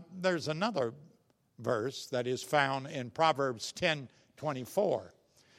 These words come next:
It says, "The desire of the righteous shall be granted." Now, what's granted?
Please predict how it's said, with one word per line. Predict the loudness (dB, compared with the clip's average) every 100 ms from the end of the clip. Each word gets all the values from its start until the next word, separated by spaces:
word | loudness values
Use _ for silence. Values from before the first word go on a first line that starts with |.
| 0
It | 6 6
says, | 8 10 12 10 6 -4 -6
"The | 4 4
desire | 6 4 6 10 12 12 12 10 8 6
of | 10 10
the | 10 8
righteous | 12 12 10 4 -4 -4 -4 -8 -8 _ _ _
shall | -2 8 10 12 8 4
be | 0 2 2
granted." | 8 12 12 10 0 -8 -14 _ _ 0
Now, | 4
what's | 4 2 2
granted? | 6 6 6 0 -8